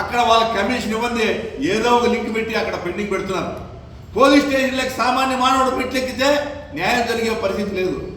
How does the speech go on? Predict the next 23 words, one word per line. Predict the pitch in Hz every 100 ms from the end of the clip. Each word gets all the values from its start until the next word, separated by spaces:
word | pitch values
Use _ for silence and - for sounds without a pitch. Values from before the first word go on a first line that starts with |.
| -
ఫ్రెండ్లీ | 180 226 254 254
పోలీస్ | 240 247 240
అని | 226 226
పేరు | 240 226
చెప్తున్నారు, | 233 - 220 208 143 - - 175
ఎక్కడా | 202 - 220 220 190
ఫ్రెండ్లీ | 196 208 220 202
పోలీస్ | 196 185 208
లేదు. | 233 262 254 - - -
పోలీస్ | 214 269 269 214 220
లాంగ్వేజ్ | 247 262 247 233
మాట్లాడుతున్నారు, | 240 233 240 233 247 254 254 - - -
నీ | 220 233 220
కార్యకర్తలకు | 247 247 247 240 240 214
మాత్రమే | 220 208 202 196
పని | 190 190
చేస్తున్నారు. | 180 175 160 - - - - 147
నేను | 175 175
చూశాను | 208 233 - - - - - - - 160
సభలో | 170 220 240 - - - - - - 165
ఎంత | 240 - 226 - - 135
నీచంగా | 175 240 254 254 220 - - - - - - -
గొడ్డును | 208 214 277 262